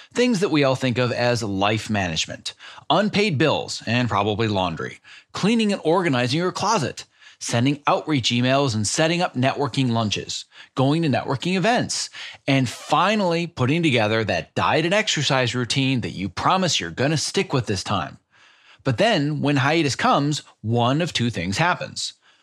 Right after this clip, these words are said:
One, you spend all of your time freaking out about being unemployed and you frantically search for your next gig. Or conversely, number two, sleep, napping, more sleep, and a whole lot of Netflix.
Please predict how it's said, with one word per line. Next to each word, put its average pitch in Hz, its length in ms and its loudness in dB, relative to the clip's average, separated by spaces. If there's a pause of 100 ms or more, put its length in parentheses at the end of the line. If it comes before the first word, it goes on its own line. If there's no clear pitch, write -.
(140)
One, 190 460 2 (260)
you 156 100 2
spend 165 320 0 (160)
all 233 300 4
of 185 100 -2
your 180 120 0
time 156 260 0
freaking 185 520 0
out 107 180 2
about 110 280 0
being 143 220 2
unemployed 127 600 0
and 143 140 0
you 143 120 2
frantically 185 720 -2
search 131 260 -2
for 135 140 -2
your 131 120 0
next 117 260 -2
gig. 160 420 0 (500)
Or 165 340 4
conversely, 127 560 0
number 110 200 -2
two, 185 420 2 (240)
sleep, - 460 -4 (340)
napping, 127 560 0 (160)
more 220 240 2
sleep, 175 400 0 (120)
and 101 100 -2
a 76 80 -2
whole 165 680 2
lot 170 220 2
of 170 80 0
Netflix. - 800 -2